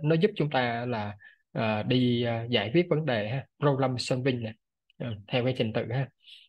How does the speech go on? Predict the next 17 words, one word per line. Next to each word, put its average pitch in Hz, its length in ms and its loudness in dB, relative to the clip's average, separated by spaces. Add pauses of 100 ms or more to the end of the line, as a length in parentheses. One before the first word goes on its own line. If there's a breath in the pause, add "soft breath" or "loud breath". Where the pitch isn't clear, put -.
Ờ, 107 380 -4 (500 loud breath)
đầu 117 200 2
tiên 127 300 2
là 120 160 2
chúng 143 120 -2
ta, 123 360 0 (380 soft breath)
à, 117 560 -4
phân 127 220 2
tích, 190 100 2 (1000)
ờ, 135 180 -8 (540)
à, 110 540 -4 (360)
analyze 131 560 2
ha, 131 240 -4
chúng 131 160 -8
ta 131 120 -2
phân 127 220 -2
tích 160 100 0